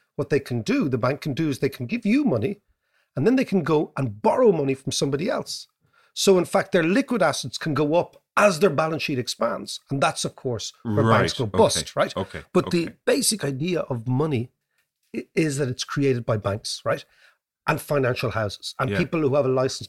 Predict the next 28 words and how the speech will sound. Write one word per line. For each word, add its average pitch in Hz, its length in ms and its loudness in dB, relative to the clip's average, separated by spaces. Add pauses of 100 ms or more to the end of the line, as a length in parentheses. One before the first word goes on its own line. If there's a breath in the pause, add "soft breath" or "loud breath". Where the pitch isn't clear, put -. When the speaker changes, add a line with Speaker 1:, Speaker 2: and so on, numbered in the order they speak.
Speaker 1:
to 117 60 -10
do 110 140 -4
so. - 220 -8 (160)
Now, 147 240 0
if 156 120 -2
you 254 120 4
think, - 360 -2
okay, 156 460 -2 (880)
what 202 320 0
then 143 360 2 (200)
explains 160 880 -2
all 151 140 -2
these 139 180 -4
mergers 131 400 -2
and 120 100 -2
acquisitions 123 540 -4
at - 160 -10
the - 160 -6
end 139 240 -2
of 117 80 -6
the 110 60 -8
cycle? 120 460 -4 (460 soft breath)
At - 180 -4
the 269 180 -2
end 170 260 -4
of 135 100 -4
every 135 220 -4
econ-, - 420 -8